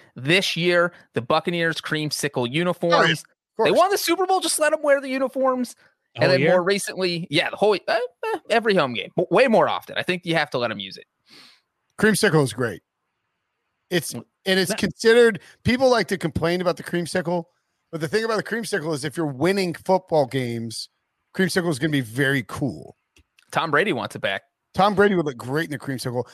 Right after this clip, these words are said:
Speaker 2: Sort of a similar one, obviously different colors, but a, a,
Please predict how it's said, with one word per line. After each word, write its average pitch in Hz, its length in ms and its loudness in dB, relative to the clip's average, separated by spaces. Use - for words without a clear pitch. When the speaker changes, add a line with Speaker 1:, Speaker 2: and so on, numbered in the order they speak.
Speaker 2:
Sort 247 280 4
of 302 80 2
a 233 80 6
similar 233 500 4
one, 233 160 2
obviously 170 300 0
different 147 300 -4
colors, 160 380 2
but 143 160 -2
a, 135 100 -2
a, 123 320 -2